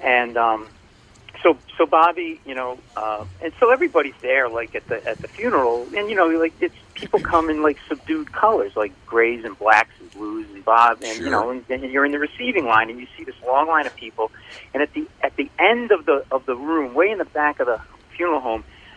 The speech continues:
Speaker 1: is this, like, fluorescent orange dot coming at us, right? And as it gets closer,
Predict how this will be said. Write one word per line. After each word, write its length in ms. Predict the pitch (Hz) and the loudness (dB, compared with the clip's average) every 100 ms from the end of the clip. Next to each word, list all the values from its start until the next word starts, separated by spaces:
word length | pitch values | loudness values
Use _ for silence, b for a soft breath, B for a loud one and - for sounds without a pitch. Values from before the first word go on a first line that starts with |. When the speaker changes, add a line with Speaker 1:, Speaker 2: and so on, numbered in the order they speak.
| B | B
Speaker 1:
is 100 | 143 | -6
this, 140 | - 135 139 | -6 -2 0
like, 140 | 123 - _ - - - | 0 -6 _ -20 -18 -2
fluorescent 560 | 143 143 190 - 196 - | 2 6 4 2 -12 -8
orange 440 | - 139 135 117 - | -2 -2 -4 -12 -6
dot 320 | - 123 113 - - | 0 2 2 -2 -16
coming 260 | - 110 110 | -14 -10 -6
at 220 | 101 98 | -6 -6
us, 340 | - - - | -10 -18 -12
right? 320 | 98 104 117 - - - - - | -6 -4 -6 -12 -20 -20 -20 -8
And 240 | 127 123 196 - | -4 -4 -2 -2
as 80 | - - | -2 -2
it 100 | - | -6
gets 200 | - - | -10 -8
closer, 520 | - 214 233 - | -2 0 0 -2